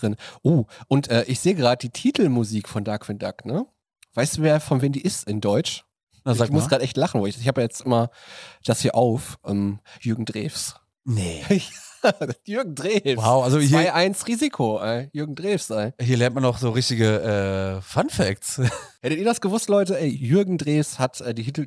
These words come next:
Speaker 1: Titelmelodie f-, oder Titelsoundtrack für Darkwing Duck gemacht.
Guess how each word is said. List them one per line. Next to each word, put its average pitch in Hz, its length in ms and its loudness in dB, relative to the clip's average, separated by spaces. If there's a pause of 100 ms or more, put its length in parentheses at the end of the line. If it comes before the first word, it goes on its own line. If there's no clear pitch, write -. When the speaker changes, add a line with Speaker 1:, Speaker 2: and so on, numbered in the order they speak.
Speaker 1:
Titelmelodie 131 1040 2
f-, - 160 -8
oder 113 300 2
Titelsoundtrack 135 800 0
für - 160 0
Darkwing 117 320 -4
Duck - 160 -6
gemacht. - 320 -10